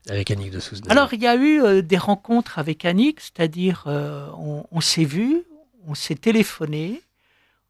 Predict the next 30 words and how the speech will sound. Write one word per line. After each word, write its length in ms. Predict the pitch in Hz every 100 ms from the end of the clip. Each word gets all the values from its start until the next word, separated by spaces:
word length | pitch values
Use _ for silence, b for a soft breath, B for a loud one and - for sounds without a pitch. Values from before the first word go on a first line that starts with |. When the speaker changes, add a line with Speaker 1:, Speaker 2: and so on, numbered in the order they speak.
| -
Speaker 2:
euh, 460 | 185 170 170 165 160
et 120 | - 196
puis 180 | - 294
elle 120 | 202
a 60 |
voulu 320 | 175 190 214 262
que 60 |
je 100 | -
vienne 600 | 185 165 208 220 185 170
dans 360 | 147 139 170 180
son 260 | - 165 156
institut. 580 | 160 - 143 - 185 285 _ _ _ b b b b b
Et 60 | 226
puis, 220 | - 339
il 60 | 285
y 20 |
a 60 |
eu 160 | 277 320
des 100 | 254
moments 320 | 220 226 277
de 80 | 262
rencontre 720 | - 214 - 269 285 - 170
tout 160 | - -
à 80 | 196
fait 200 | - 226
extraordinaires, 600 | - - 190 208 254 247
parce 240 | 165 -
que, 140 | -
euh, 420 | 240 277 214 156 160 _ _ _ _ _
euh, 800 | 170 160 160 - - - - -